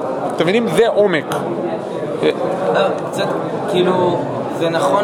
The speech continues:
Speaker 2: שהגמרא והמשנה הסתמכו מאוד על הפסוק שהביאו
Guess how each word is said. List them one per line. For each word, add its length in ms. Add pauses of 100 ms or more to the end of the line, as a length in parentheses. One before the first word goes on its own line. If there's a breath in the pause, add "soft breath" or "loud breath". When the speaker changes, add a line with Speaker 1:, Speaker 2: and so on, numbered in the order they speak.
Speaker 2:
שהגמרא 1300
והמשנה 460
הסתמכו 600
מאוד 220
על 120
הפסוק 420
שהביאו 420